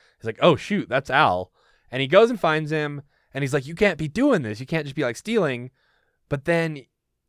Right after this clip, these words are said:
and then Al comes with Robin to work and sees that he is a, like, a banker or something, and he is,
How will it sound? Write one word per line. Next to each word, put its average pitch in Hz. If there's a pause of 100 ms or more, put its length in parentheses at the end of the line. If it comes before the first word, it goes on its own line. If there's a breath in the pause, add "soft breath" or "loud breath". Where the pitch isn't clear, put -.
and 139
then 147
Al 190
comes 147
with 120
Robin 147
to -
work 120 (840)
and 127
sees 165
that 143
he 185
is 165
a, 104 (140)
like, 135
a 98
banker 165
or 202
something, 214 (460)
and 117
he 196
is, 120